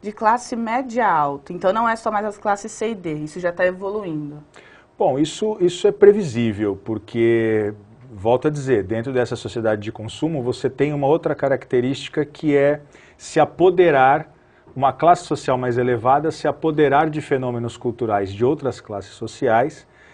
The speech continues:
Speaker 2: e transformar isso em produto pro seu próprio consumo. Então você vê no trânsito, por exemplo,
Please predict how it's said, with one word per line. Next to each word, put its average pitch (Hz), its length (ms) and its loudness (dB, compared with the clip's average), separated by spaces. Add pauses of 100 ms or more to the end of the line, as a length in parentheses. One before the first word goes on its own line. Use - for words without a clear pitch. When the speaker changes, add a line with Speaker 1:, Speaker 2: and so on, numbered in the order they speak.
(180)
Speaker 2:
e 147 80 0
transformar 156 1040 4
isso 180 480 0 (120)
em 165 120 0
produto 170 640 4
pro 185 160 -4
seu 185 180 0
próprio 175 300 -2
consumo. 135 560 -6 (420)
Então 147 280 0
você 165 340 0
vê 123 160 2
no 123 100 -2
trânsito, 151 720 2
por 107 180 -8
exemplo, 117 580 -4